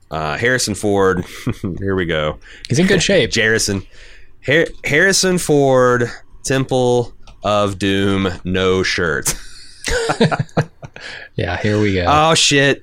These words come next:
Speaker 1: I might be overselling it. Yeah.
Speaker 2: Yeah, I mean, he's, he
Speaker 1: Yeah.
Speaker 2: I, I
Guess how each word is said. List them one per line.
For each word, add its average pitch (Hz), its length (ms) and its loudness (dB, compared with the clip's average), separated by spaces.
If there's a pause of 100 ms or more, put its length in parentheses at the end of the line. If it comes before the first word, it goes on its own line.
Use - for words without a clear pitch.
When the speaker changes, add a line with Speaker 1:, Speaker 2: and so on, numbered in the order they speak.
Speaker 1:
I 117 120 0
might 135 120 2
be 123 120 2
overselling 101 600 2
it. 98 140 -4 (380)
Yeah. 135 480 2 (400)
Speaker 2:
Yeah, 262 200 4
I 233 40 4
mean, 226 160 6
he's, 208 320 4
he 202 640 0 (1080)
Speaker 1:
Yeah. 120 520 2 (600)
Speaker 2:
I, 190 240 2
I 202 120 2